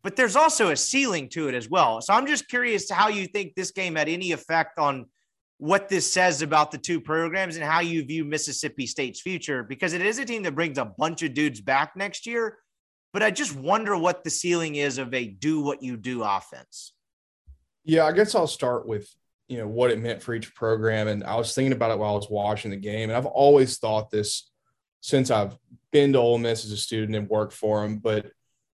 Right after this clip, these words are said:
Speaker 2: this game was a big game for Ole Miss because they needed to win ten games, not because they needed to beat Mississippi State.
Speaker 1: Yep.
Speaker 2: And if Ole Miss wants to be considered a, a team that can compete in the West and compete nationally and make a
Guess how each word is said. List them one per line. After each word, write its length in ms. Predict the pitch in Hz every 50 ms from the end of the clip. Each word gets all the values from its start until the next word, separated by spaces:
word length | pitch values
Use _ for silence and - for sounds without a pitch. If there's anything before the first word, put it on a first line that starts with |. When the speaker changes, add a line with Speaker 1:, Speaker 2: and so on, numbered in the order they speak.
| _ _ -
Speaker 2:
this 200 | 151 220 214 -
game 260 | - 175 147 156 170
was 120 | 165 151
a 60 | 143
big 280 | 113 107 120 127 120 117
game 560 | 107 113 110 110 117 120 123 123 123 123 - - -
for 160 | - - 123
Ole 160 | 113 117 120
Miss 460 | 117 113 110 110 110 117 120 - -
because 640 | - - 113 107 - - 117 113 113 107 104 - -
they 200 | - 123 117 113
needed 260 | 110 120 110 117 110
to 40 | 110
win 240 | 107 110 110 107 98
ten 300 | 95 - 113 101 104 101
games, 500 | 95 95 92 92 90 90 90 85 - -
not 260 | 107 110 110 110 95
because 400 | - 104 - - 110 107 101 101
they 120 | - 101 98
needed 320 | 101 104 104 101 95 95
to 40 | 104
beat 360 | 101 95 - 113 110 107 - -
Mississippi 540 | 104 107 104 113 104 - - - - - -
State. 440 | - - - - 92 85 - - _ _ _ _ _ _ _ _ _ _
Speaker 1:
Yep. 180 | - 123 123 -
Speaker 2:
And 300 | - 117 120 113 110 107
if 80 | 104 107
Ole 200 | - 113 127 139
Miss 240 | 135 131 131 127 -
wants 300 | 110 110 113 117 113 -
to 60 | -
be 120 | 110 117 110
considered 600 | - 107 98 95 - - 107 107 110 107 107 104
a, 280 | 101 101 95 - -
a 20 | 104
team 380 | 95 - - 110 110 110 107
that 120 | 107 104 98
can 100 | - -
compete 360 | - 107 101 - - 110 113
in 60 | - 104
the 80 | 104
West 520 | 101 101 107 107 107 107 104 104 104 - 107
and 220 | 104 101 101 98
compete 440 | - 101 101 - - - 113 107 85
nationally 580 | 90 101 104 101 107 107 - - 107 107 104
and 100 | 101 98
make 220 | 101 104 107 104 -
a 180 | 107 98 98